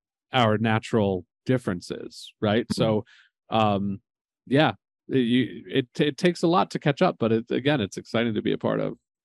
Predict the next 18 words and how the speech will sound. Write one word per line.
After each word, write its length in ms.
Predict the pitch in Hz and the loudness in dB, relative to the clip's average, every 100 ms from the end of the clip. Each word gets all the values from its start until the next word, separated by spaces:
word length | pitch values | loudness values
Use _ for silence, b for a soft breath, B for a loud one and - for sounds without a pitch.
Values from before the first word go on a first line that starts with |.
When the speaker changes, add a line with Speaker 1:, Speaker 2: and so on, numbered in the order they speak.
| _ - | _ -2
Speaker 2:
Yeah, 200 | 113 87 | 0 0
absolutely. 580 | 85 90 73 82 76 - | -4 -2 0 2 0 -4
I 80 | - | -2
think 200 | - - - _ _ b b | 0 0 -2 _ _ b b
that, 220 | 90 82 - _ - | -2 -2 -4 _ -4
uh, 100 | - - _ | -4 -4 _
s-, 160 | - - - | -12 -12 -4
flows 320 | 101 95 - | 2 2 4
well 220 | 90 85 | 2 6
into 560 | 82 76 - 85 80 80 | 6 4 2 2 4 2
the 80 | 82 | 2
next 220 | 76 - | 0 -2
question 280 | 82 - 78 | -2 2 2
about 400 | 78 78 - - | 2 2 0 0
your 100 | 80 | 2
work, 320 | 85 78 - - | 2 0 -2 -2
that 240 | 80 - B B B | -2 -2 B B B
a, 80 | - | -14